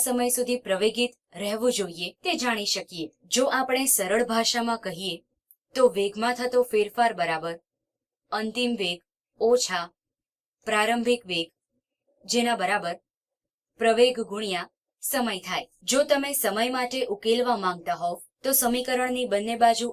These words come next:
એ વડે ભાગીએ, તેથી સમય બરાબર વી એફ ઓછા વી આઈ ભાગ્યા એ. હવે આપણે સમયની આ કિંમતને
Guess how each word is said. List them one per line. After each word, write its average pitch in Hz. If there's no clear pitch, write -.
એ 190
વડે 226
ભાગીએ, 175
તેથી 247
સમય 233
બરાબર 170
વી 233
એફ 339
ઓછા 196
વી 220
આઈ 170
ભાગ્યા 185
એ. 240
હવે 240
આપણે 262
સમયની 240
આ 196
કિંમતને 202